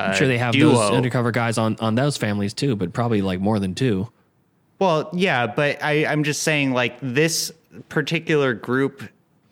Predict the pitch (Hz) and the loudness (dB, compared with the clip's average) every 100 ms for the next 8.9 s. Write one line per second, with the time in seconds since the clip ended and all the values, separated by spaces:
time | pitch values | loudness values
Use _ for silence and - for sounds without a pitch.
0 | - - - 135 - _ 139 139 147 147 | -20 -20 -12 -12 -12 _ -4 -2 0 -2
1 | - - 135 143 139 117 104 107 - _ | -6 -4 0 2 2 2 0 -2 -8 _
2 | _ _ _ - 123 117 131 127 123 - | _ _ _ -10 -6 -2 0 0 -2 -2
3 | 113 104 - 117 107 107 104 98 - 127 | -2 -2 -4 -2 -2 -2 -2 -4 -6 -4
4 | 117 107 120 113 123 123 - - - - | -4 -4 -6 -2 0 0 -4 -10 -20 -10
5 | - 151 139 160 - - - - 139 139 | -2 -2 -2 -8 -16 -20 -12 -2 0 2
6 | 135 - 151 131 139 147 135 120 107 151 | 0 -2 0 2 2 0 0 -2 -2 -2
7 | 147 123 110 110 104 117 160 123 107 - | -2 -2 -2 -2 0 0 0 0 -2 -6
8 | _ 135 - 196 214 160 123 113 117 | _ -8 -4 -2 -2 0 0 0 -4